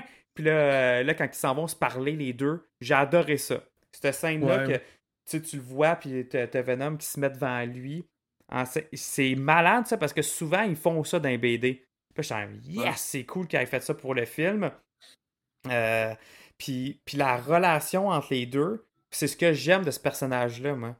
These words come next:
Speaker 1: C'est ce que j'aime depuis, comme on disait tantôt, là, depuis, depuis toujours,
Speaker 2: Ouais.
Speaker 1: là. J'aime ça, quand ils se parlent, les deux ensemble, puis la relation entre.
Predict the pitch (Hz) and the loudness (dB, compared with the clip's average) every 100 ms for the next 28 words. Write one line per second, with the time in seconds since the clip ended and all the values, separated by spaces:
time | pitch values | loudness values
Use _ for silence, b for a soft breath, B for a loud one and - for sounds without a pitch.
0 | _ - 123 139 127 156 143 143 131 131 | _ -12 -4 -2 0 0 -2 -4 -8 -6
1 | 127 123 120 120 135 131 117 147 135 117 | -2 0 0 -2 -2 -2 -4 -4 -4 -6
2 | - 120 131 120 - 139 120 120 117 196 | -12 -4 -4 -4 0 0 4 2 2 -2
3 | B B B - 143 - 180 202 190 _ | B B B 2 2 2 0 0 -2 _
4 | - 135 - - 143 143 120 117 135 127 | -2 0 0 4 4 4 0 0 0 0
5 | 131 120 147 120 120 127 123 - 143 135 | 0 0 -2 -2 0 0 0 -2 -2 0
6 | 127 156 - | 0 -2 -2